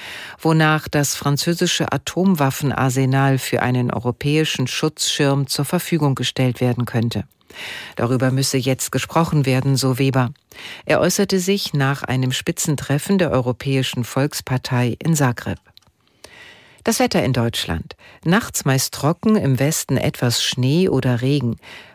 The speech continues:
Plus drei Grad am Niederrhein bis minus zwölf Grad in Vorpommern. Morgen häufig trüb, im Westen etwas Regen oder Schnee, minus sieben Grad in Vorpommern bis plus zehn Grad am Oberrhein.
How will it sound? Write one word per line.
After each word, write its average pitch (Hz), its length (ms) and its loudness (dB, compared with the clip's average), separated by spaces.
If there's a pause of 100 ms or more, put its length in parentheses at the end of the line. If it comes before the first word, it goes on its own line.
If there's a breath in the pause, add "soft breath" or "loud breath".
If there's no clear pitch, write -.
(120)
Plus 214 240 0
drei 147 260 2
Grad 147 580 -2
am 120 200 -2
Niederrhein 135 680 0
bis - 300 -6
minus 165 480 0
zwölf - 560 -2
Grad 135 380 -2
in 123 160 -2
Vorpommern. 127 720 -4 (480 loud breath)
Morgen 208 500 2
häufig 131 400 -2
trüb, 214 280 -2
im 123 180 -2
Westen 135 340 -2
etwas - 460 -4
Regen 139 280 0
oder 120 220 0
Schnee, 135 480 0
minus 165 580 2
sieben 147 320 -2
Grad 127 320 -2
in 135 100 -6
Vorpommern 151 640 0 (420 loud breath)
bis - 200 -2
plus - 400 -2
zehn 156 400 0
Grad 127 440 -2
am 175 140 2
Oberrhein. 117 680 -2